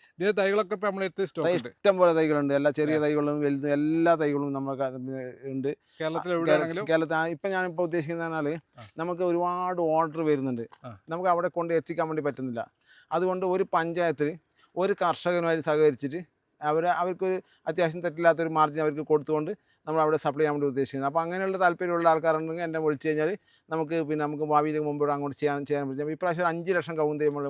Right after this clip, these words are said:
Speaker 2: മൊത്തമായിട്ട് ഉണ്ടാക്കിയിട്ടുണ്ട്. അപ്പോൾ അതുകൊണ്ട് എല്ലായിടത്തും ഓടി എത്താൻ പറ്റാത്തതുകൊണ്ട് നമ്മൾ ഒരു പഞ്ചായത്ത് ഒരു കർഷകനുമായി സഹകരിച്ചിട്ട് നമ്മൾ അവിടെ തൈകൾ, നമ്മളെ തൈകൾ അവിടെ കിട്ടും. എന്നാൽ
Speaker 1: ആ.
Speaker 2: അപ്പോൾ നമുക്ക് ചിലപ്പോൾ ചില ആൾക്കാർക്ക് ഇപ്പോൾ ഒരു അമ്പത് തൈ വേണം, പെട്ടെന്ന് നാളെ തന്നെ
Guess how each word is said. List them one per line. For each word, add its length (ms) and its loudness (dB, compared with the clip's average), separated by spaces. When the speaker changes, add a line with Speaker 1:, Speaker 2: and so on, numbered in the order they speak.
Speaker 2:
മൊത്തമായിട്ട് 300 -6
ഉണ്ടാക്കിയിട്ടുണ്ട്. 420 -4
അപ്പോൾ 140 0
അതുകൊണ്ട് 320 0
എല്ലായിടത്തും 380 2
ഓടി 180 2
എത്താൻ 220 -2
പറ്റാത്തതുകൊണ്ട് 500 0
നമ്മൾ 240 0
ഒരു 180 4
പഞ്ചായത്ത് 460 2
ഒരു 160 -4
കർഷകനുമായി 580 0
സഹകരിച്ചിട്ട് 480 0
നമ്മൾ 220 2
അവിടെ 240 2
തൈകൾ, 360 2
നമ്മളെ 260 0
തൈകൾ 220 2
അവിടെ 200 0
കിട്ടും. 240 -6
എന്നാൽ 200 -2
Speaker 1:
ആ. 100 2
Speaker 2:
അപ്പോൾ 240 -2
നമുക്ക് 260 0
ചിലപ്പോൾ 320 4
ചില 140 6
ആൾക്കാർക്ക് 320 4
ഇപ്പോൾ 140 4
ഒരു 120 6
അമ്പത് 220 2
തൈ 160 4
വേണം, 180 0
പെട്ടെന്ന് 320 0
നാളെ 220 4
തന്നെ 120 0